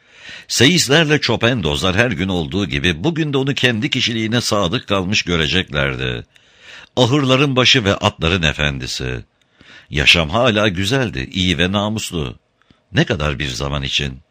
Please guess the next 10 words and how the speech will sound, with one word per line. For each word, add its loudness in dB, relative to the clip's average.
Yine 4
yaşı 4
belirsiz 0
öykücüyü 0
anımsadı. -4
Doğduğu 2
vadilere 2
ulaşabilmiş 0
miydi -2
acaba? -4